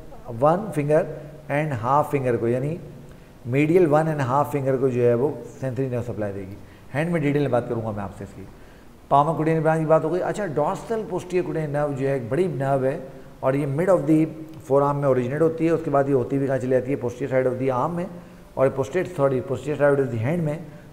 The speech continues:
और posterior side of the hand में जाके ये distribute होती है और ये वहाँ पर आपके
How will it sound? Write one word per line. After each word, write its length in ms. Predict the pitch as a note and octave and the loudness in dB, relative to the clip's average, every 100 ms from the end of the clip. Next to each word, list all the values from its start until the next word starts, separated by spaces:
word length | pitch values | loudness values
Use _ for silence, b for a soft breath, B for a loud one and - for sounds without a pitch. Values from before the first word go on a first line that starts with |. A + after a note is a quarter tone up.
| - | -8
और 160 | B2 C3+ | -4 -2
posterior 360 | C3+ - G#3+ | -2 -2 0
side 140 | F3 E3 | 2 2
of 60 | C3+ | 0
the 100 | C#3+ | -2
hand 200 | B2 C#3+ | -2 -2
में 80 | C#3+ | 0
जाके 220 | B2 A#2 D#3+ - B B - | 0 0 -2 -6 B B -6
ये 60 | |
distribute 420 | B2 A#2+ B2 B2+ G3 | -4 -4 -4 0 2
होती 260 | F3+ D3 | 2 0
है 60 | E3 | -2
और 200 | B2+ C#3+ | 0 -2
ये 180 | C3+ D3 | 0 -2
वहाँ 240 | B2+ B2+ | 0 0
पर 180 | C3+ C3 | 0 2
आपके 400 | A#2 - B2 | 0 -2 -6